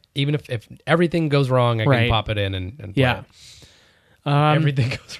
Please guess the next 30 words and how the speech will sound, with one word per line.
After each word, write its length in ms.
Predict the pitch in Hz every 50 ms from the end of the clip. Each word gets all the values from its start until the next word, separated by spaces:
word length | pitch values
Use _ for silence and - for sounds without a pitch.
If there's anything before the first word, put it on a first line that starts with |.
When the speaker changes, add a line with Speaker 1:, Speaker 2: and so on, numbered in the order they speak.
| -
Speaker 1:
wrong. 100 | - - -
Speaker 2:
if 140 | 170 175 170
everything 380 | 160 170 175 185 160 170 165
goes 200 | 151 156 151 123
wrong. 400 | 127 135 135 127 123 117 120 123 - - - - _ _ _ _ -
Um, 600 | 143 135 135 143 143 139 139 135 135 131 127 120 - _ _ _ - _ _ -
and 120 | 151 151 156
then 120 | 165 175 180
I 100 | 185 190
saw 300 | 175 - 196 196 196 202
the 120 | 196 208
Lego 220 | 202 208 208 208 214
Movie 380 | 208 214 220 214 220 220 214
two, 340 | 190 - - - 240 240 233
the 100 | 208 226
second 280 | 185 240 233 226 226 147
one, 320 | 131 120 120 120 123 - - 185
or 180 | 180 160 165 170
the 100 | 165 160
second 220 | 190 208 - 226
Speaker 1:
Two, 40 | 240
the 40 | 143
Speaker 2:
part. 140 | - 220 123 117 - - 202
Speaker 1:
s-, 120 | 175 -
second 380 | - 226 220 190 226 214 208 -
part. 360 | 185 180 139 123 113 107 - - _ _ _ _ _ _ _ _
Speaker 2:
Yeah. 320 | - 151 151 135 120 107 107 - - _ - - - _ _ _ -
Speaker 1:
How 160 | - 143 165
about 300 | 170 160 175 202 190 -
that? 280 | 160 120 104 85 -